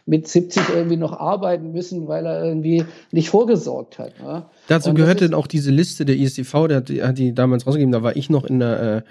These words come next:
Speaker 2: in der Ausbildung. Was sind Tagessätze, die wir eigentlich als Solo-Selbstständige
Speaker 1: Ja.
Speaker 2: nehmen müssten, damit das alles funktioniert?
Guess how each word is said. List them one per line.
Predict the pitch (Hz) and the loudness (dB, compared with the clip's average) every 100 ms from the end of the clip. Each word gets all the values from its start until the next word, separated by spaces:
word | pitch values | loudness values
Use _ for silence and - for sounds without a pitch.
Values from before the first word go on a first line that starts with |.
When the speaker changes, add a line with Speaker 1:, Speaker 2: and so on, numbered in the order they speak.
| - _ _ | -20 _ _
Speaker 2:
in | 135 | -2
der | 117 | 2
Ausbildung. | 127 165 - 123 127 151 - _ _ | 2 0 0 0 0 -2 -12 _ _
Was | 135 147 - | -2 -2 0
sind | 147 | -2
Tagessätze, | 147 147 151 147 143 147 | 2 0 0 -4 -8 -2
die | 139 135 | 0 2
wir | 143 | 2
eigentlich | 135 135 139 127 - 131 | 0 0 0 -2 -4 _
als | 123 123 | -4 0
Solo-Selbstständige | 147 156 139 127 123 - 131 123 131 135 151 | 0 2 2 0 0 -2 -2 0 0 2 0
Speaker 1:
Ja. | 156 | 0
Speaker 2:
nehmen | 135 143 160 196 160 | 0 4 4 4 4
müssten, | 156 214 - - 175 | 2 0 -4 -2 -2
damit | 170 131 160 - | 2 2 0 -2
das | 170 160 | -4 -2
alles | 143 156 | -2 -2
funktioniert? | 143 151 143 170 185 135 | -2 -6 -6 -4 -4 -4